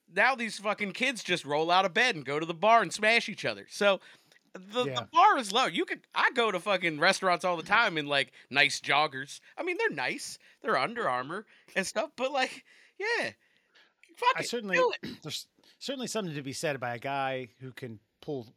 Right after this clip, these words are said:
Speaker 2: pull, uh, how can I say this, P C? Spit game and pull, you know what, wearing <clears throat> dirty basketball shorts, uh, uh, Docksiders with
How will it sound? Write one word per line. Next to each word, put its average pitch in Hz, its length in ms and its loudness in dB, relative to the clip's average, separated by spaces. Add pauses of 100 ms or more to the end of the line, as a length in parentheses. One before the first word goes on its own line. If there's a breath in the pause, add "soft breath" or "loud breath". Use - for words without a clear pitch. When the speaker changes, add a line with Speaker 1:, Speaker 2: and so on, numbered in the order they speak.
Speaker 2:
pull, 156 380 -6
uh, 110 320 -8 (440 soft breath)
how 113 200 -6
can 117 160 -14
I 110 60 -12
say 120 200 -12
this, 101 180 -14
P 131 220 -16
C? 104 440 -14 (340)
Spit - 400 -2
game 165 520 -2
and 131 300 -10
pull, 160 320 0
you 143 140 -14
know 143 140 -6
what, 127 320 -6 (280 soft breath)
wearing 139 460 -6 (260)
<clears throat> - 800 -20
dirty 190 260 0
basketball 160 560 -6
shorts, 156 640 -6 (540)
uh, 120 480 -2 (280)
uh, 123 200 -12 (100)
Docksiders 139 920 -2 (120)
with 135 260 -12